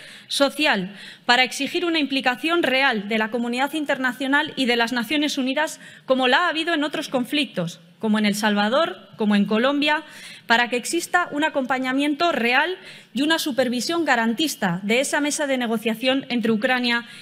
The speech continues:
y Rusia. Sin duda, es una buena noticia que el secretario general de Naciones Unidas haya nombrado un mediador para este conflicto. Pero necesitamos hacer más, y todos los esfuerzos son pocos para lograr un alto al fuego inmediato y pararle los pies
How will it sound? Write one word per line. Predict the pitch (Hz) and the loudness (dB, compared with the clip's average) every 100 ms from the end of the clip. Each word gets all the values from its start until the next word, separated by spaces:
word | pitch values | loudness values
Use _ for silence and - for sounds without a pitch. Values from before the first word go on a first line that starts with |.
| - | -6
y | 262 | -2
Rusia. | 233 262 - 175 170 - - - - - - | 0 0 0 -2 -4 -8 -20 -20 -20 -20 -20
Sin | - 285 269 | -4 2 2
duda, | 294 339 339 | 2 2 2
es | 294 | 0
una | 330 294 | 0 0
buena | 262 294 277 | 2 0 0
noticia | 254 302 277 208 | 0 -2 -2 -2
que | 190 | -2
el | 208 | -2
secretario | 233 226 226 254 277 | -2 -2 0 0 -2
general | 285 269 254 | -2 0 0
de | 247 | 0
Naciones | 240 233 262 247 - | -4 -4 -4 -4 -4
Unidas | 233 254 277 277 - | -2 0 -2 -2 -2
haya | 254 269 | 0 0
nombrado | 254 233 247 247 269 | 0 0 0 0 -2
un | 277 | -2
mediador | 262 233 220 214 220 214 | -2 0 0 2 0 0
para | 196 196 | 0 0
este | 196 208 | -2 -2
conflicto. | 196 185 202 202 170 175 - - - - - - | -2 0 -2 -2 -8 -10 -18 -20 -20 -20 -20 -2
Pero | 247 262 | 2 2
necesitamos | 262 233 269 226 285 330 285 | -2 -4 -2 0 0 -2 -4
hacer | 233 302 254 | -2 -2 0
más, | 262 226 175 - - - - - - | 0 0 -2 -6 -10 -20 -20 -20 -8
y | 254 | -2
todos | 277 311 339 | 0 0 0
los | 311 285 | -2 -2
esfuerzos | 277 277 247 220 196 | -2 -2 -2 -2 -2
son | - 330 294 | 0 0 0
pocos | 240 254 285 - | 0 0 -2 -2
para | 240 226 | 0 0
lograr | 233 233 302 285 | 0 0 0 0
un | 311 339 | 0 0
alto | 320 302 | 0 -2
al | 240 | -2
fuego | - 233 196 180 | -2 0 0 -2
inmediato | 277 294 269 233 233 247 262 262 | -2 0 0 2 0 0 -2 -2
y | 240 | 0
pararle | 220 233 233 254 | 0 0 -2 -2
los | 220 208 | -2 -2
pies | 220 208 | -2 -2